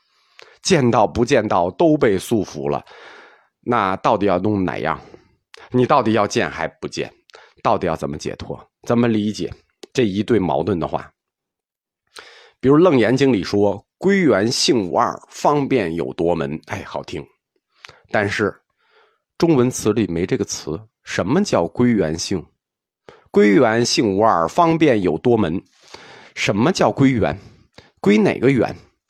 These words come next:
这个元是最高本体吗？我们知道最高本体有心，有觉，这个元是最高本体吗？哪本经定义了？不知道。比如《法华经》里说：“诸法寂灭相，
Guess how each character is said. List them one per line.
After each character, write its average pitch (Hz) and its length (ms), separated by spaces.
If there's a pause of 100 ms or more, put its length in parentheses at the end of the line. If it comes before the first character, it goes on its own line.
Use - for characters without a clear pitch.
(140)
这 214 100
个 185 100
元 127 260
是 190 140
最 160 160
高 147 160
本 110 260
体 107 220
吗？ 98 220 (320)
我 113 180
们 135 80
知 208 140
道 185 60
最 180 140
高 190 120
本 147 200
体 147 220
有 101 140
心， 196 340 (600)
有 123 140
觉， 113 380 (100)
这 - 80
个 208 80
元 135 320
是 196 120
最 160 100
高 139 140
本 117 180
体 92 180
吗？ 71 200 (420)
哪 98 180
本 107 160
经 101 200
定 92 160
义 85 140
了？ 64 140 (640)
不 67 80
知 64 120
道。 52 160 (1400)
比 120 100
如 139 140
《法 92 220
华 87 160
经》 143 180
里 101 120
说 107 340 (240)
：“诸 269 180
法 123 280
寂 170 240
灭 147 180
相， 87 500